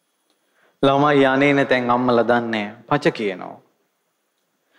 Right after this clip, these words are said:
පුංචි කාලේ ඉඳලා බණ අහන්න ගෙන්නගෙන ආවනම්, තේරෙන වයසේ ඉඳලා බණ අහන්න යොමු කළා නම්, ඒ අය පින්පව් කියන එක විශ්වාස කරනවා. ඇත්ත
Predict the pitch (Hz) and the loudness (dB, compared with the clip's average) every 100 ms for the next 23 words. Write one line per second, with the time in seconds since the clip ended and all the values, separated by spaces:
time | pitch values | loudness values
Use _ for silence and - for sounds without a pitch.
0 | _ - - - - 143 156 160 156 156 | _ -20 -20 -20 -2 2 4 2 2 2
1 | 151 156 156 151 147 135 131 143 151 143 | 2 2 2 4 2 4 2 2 0 0
2 | 131 127 127 135 127 123 135 156 113 98 | 0 0 2 0 0 0 0 0 -2 -8
3 | - _ _ _ _ - 135 147 151 143 | -14 _ _ _ _ 0 4 4 4 4
4 | 131 135 135 135 131 131 120 120 123 127 | 2 2 0 0 2 2 2 2 2 0
5 | 120 117 117 117 123 123 156 117 - - | 0 2 2 2 2 2 2 -4 -8 -18
6 | - _ _ - - 120 120 117 113 113 | -20 _ _ -16 0 2 4 4 2 0
7 | - 139 156 143 143 131 113 117 113 107 | 0 0 0 2 2 2 2 0 -2 -4
8 | 104 101 - 107 101 101 95 95 98 113 | -4 -4 -4 -6 -4 -4 -4 -4 -8 -12
9 | _ _ _ _ _ _ _ _ _ _ | _ _ _ _ _ _ _ _ _ _
10 | _ _ - - - 127 135 | _ _ -20 -10 0 0 0